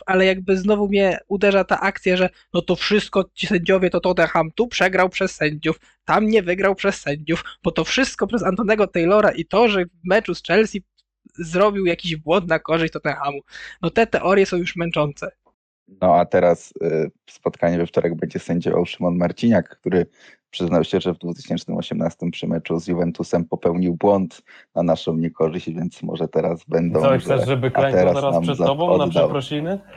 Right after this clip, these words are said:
Speaker 2: <laughs> Nie, ale będzie śmiesznie, jak znowu będzie jakaś taka kontrowersyjna sytuacja i, i coś będą z tym podteksty.
Speaker 1: Ty te to, podteksty będziesz snuł, no.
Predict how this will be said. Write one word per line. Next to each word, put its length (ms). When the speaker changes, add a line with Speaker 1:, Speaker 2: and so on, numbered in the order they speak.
Speaker 2:
<laughs> 560
Nie, 200
ale 240
będzie 360
śmiesznie, 480
jak 220
znowu 260
będzie 260
jakaś 220
taka 260
kontrowersyjna 800
sytuacja 800
i, 200
i 60
coś 240
będą 320
z 80
tym 160
podteksty. 720
Speaker 1:
Ty 140
te 120
to, 320
podteksty 520
będziesz 380
snuł, 400
no. 120